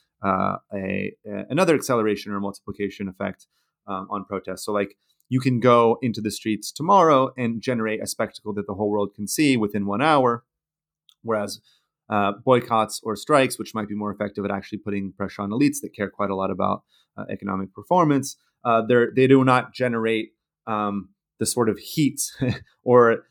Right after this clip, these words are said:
or, or, or get your blood going the way that a viral post with a really inspiring photograph might. And I think there's nothing wrong with protests being fundamentally communicative.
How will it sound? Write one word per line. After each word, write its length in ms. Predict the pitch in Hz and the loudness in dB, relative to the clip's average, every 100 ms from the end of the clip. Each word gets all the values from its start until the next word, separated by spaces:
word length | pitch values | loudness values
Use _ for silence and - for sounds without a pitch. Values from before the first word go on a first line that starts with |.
| _ | _
or, 240 | 117 117 117 | 0 0 2
or, 260 | 120 113 | 2 0
or 60 | 113 | 0
get 220 | 117 131 | 2 2
your 100 | 127 | 2
blood 260 | 117 120 117 | 4 4 4
going 260 | 107 104 | 2 2
the 60 | 104 | 2
way 140 | 101 | 2
that 140 | 101 101 | 4 2
a 40 | |
viral 320 | 98 101 98 | 4 4 2
post 360 | 107 101 95 - | 2 0 0 -4
with 120 | 98 | -4
a 60 | 101 | 0
really 220 | 98 98 | 0 0
inspiring 560 | 98 - 101 98 98 101 | -4 -4 -4 -4 -8 -8
photograph 440 | 107 110 117 135 _ _ | -6 -4 -6 -8 _ _
might. 300 | 131 160 190 _ _ | -4 -4 -4 _ _
And 80 | 165 | 2
I 20 | |
think 140 | 180 185 | 4 4
there's 160 | 147 | 2
nothing 280 | 147 151 139 | 0 0 2
wrong 300 | 113 131 143 | 4 4 4
with 160 | 110 - | 0 -2
protests 360 | 110 101 101 | -4 -2 -6
being 200 | - 104 | -6 -8
fundamentally 640 | 98 104 101 98 92 101 95 | -4 -4 -2 -4 -6 -10 -10
communicative. 540 | - 104 107 135 175 | -8 -8 -4 -2 -4